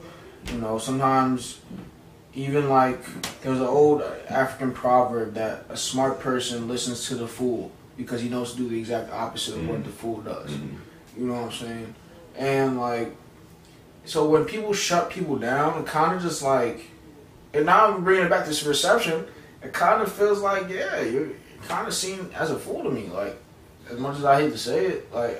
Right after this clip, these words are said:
Speaker 1: uh, without the lack of a better word,
Speaker 2: Yeah.
Speaker 1: it's just like, yeah, 'cause you're stopping yourself from getting that knowledge, 'cause you might perceive this person as, "Oh, he's just saying anything."
Speaker 2: Right.
Speaker 1: But he might actually be saying something you might need later
Speaker 2: Right,
Speaker 1: on.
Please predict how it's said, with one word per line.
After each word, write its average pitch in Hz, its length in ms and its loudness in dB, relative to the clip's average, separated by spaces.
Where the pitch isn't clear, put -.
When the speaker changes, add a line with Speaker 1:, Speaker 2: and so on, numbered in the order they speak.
Speaker 1:
uh, 120 80 0
without 135 300 6
the 117 60 -4
lack 127 260 2
of 127 60 -2
a 120 40 -4
better 120 260 0
word, 120 380 -2
Speaker 2:
Yeah. 147 200 -6
Speaker 1:
it's 123 120 -6
just 135 200 -2
like, 127 300 2
yeah, 165 220 0
'cause 117 240 -6
you're 123 100 -4
stopping 131 520 0
yourself 113 580 -6
from 117 160 -10
getting 113 300 -6
that 101 180 -10
knowledge, 107 400 -8
'cause - 360 -10
you 117 60 -8
might 123 340 2
perceive 127 500 -2
this 120 80 -6
person 120 400 -6
as, 113 160 -4
"Oh, 110 100 -2
he's 113 80 -6
just 110 180 -8
saying - 280 -8
anything." 107 600 -10
Speaker 2:
Right. - 280 -2
Speaker 1:
But 104 100 -8
he 117 80 -10
might 120 220 -4
actually 110 380 -10
be 113 80 -10
saying 110 160 -12
something 110 200 -10
you 107 80 -14
might 104 240 -14
need 104 220 -10
later 113 160 -4
Speaker 2:
Right, 110 160 2
Speaker 1:
on. 101 200 -6